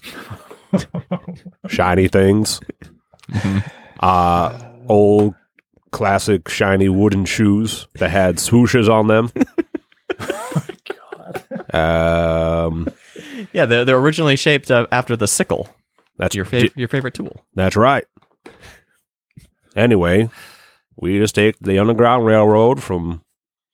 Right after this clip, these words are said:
Speaker 1: Ohio and Pennsylvania right up Napcha. And then we take that right up on through to the North Pole. We visit our oldest Amish brother, Chris Kringle.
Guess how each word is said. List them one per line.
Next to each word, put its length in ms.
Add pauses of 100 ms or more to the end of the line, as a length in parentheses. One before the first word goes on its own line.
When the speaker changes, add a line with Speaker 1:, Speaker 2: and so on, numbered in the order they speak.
(340)
Speaker 1:
Ohio 540
and 100
Pennsylvania 760 (440)
right 380
up 220 (1160)
Napcha. 580 (1600)
And 100
then 120
we 80
take 260
that 140
right 400
up 200
on 240
through 260
to 120
the 60
North 340
Pole. 480 (1300)
We 340
visit 280
our 300
oldest 420
Amish 340
brother, 440 (2250)
Chris 240
Kringle. 480